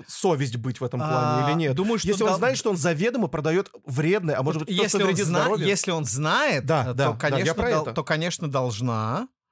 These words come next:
Speaker 1: А вот ты как, например, будучи, э,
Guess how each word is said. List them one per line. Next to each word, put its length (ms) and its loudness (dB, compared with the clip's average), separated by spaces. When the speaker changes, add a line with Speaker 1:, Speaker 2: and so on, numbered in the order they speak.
Speaker 1:
А 80 -2
вот 100 0
ты 80 -4
как, 240 -2
например, 440 0
будучи, 680 -2
э, 500 0